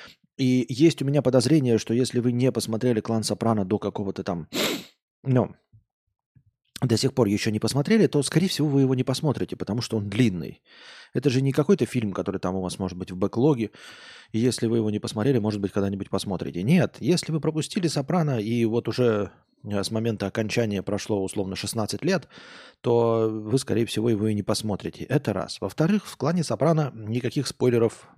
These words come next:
быть не может. Там и спойлеров нет. Это, м, э, драма, ну, как бы, как это говорится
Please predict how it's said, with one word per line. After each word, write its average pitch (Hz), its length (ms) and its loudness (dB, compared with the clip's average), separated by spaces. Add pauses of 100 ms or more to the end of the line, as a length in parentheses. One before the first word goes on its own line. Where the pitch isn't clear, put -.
быть 107 340 -2
не 107 140 0
может. 127 340 0
Там 101 200 -2
и 98 40 -2
спойлеров 98 440 0
нет. 117 300 -2
Это, 101 320 -4 (760)
м, 107 260 -4
э, 98 420 -2
драма, 113 480 2
ну, 120 120 -2
как 101 180 -6
бы, 90 80 -14
как - 180 -10
это 92 120 -10
говорится 92 380 -10